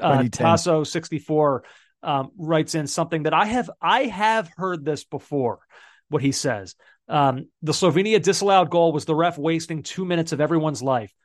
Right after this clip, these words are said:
Speaker 1: Light foul to get the free kick. He was going to call any physical contact on the ensuing play, makeup call on the next kick of the ball." I've heard that theory before. Um,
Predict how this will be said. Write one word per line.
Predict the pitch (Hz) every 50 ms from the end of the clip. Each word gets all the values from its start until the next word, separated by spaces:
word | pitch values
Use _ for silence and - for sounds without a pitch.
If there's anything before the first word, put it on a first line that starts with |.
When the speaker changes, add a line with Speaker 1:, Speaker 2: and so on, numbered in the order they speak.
| _ _ _
Speaker 1:
Light | - 135 139 156 175 202 196 -
foul | - - 180 165 165 165 160
to | 160 - 156
get | 117 - 160 170 170
the | 165 156
free | - - 165 156 139
kick. | - - 143 139 131 - - - _
He | _ 160 160
was | 147 143 117
going | 127 156 160 160
to | 160 160
call | - 160 156 151 147 143 -
any | - 170 185 208
physical | 180 165 185 170 139 160 185 170
contact | - 151 160 156 156 156 - 156 151 147 -
on | 156 143
the | 139 139
ensuing | 135 131 - - 165 147 143 139
play, | - - 151 135 135 135 123 - - _ _ _
makeup | 135 143 151 160 160 170 160
call | - - 156 151 147
on | 143 139 135
the | 131
next | 131 135 135 - - -
kick | - 131 -
of | 127
the | 113 117
ball." | 101 113 107 101 95 92 - - - - - _
I've | - 180 196 190
heard | 135 151 208 226 247 214 208
that | 233 214 - -
theory | - _ - 185 185 185 185 175
before. | 151 151 143 - - 160 165 175 190 202 214 - _ _ _ _ _ _ _ _ _ _ -
Um, | 156 147 139 139 131 131 139 165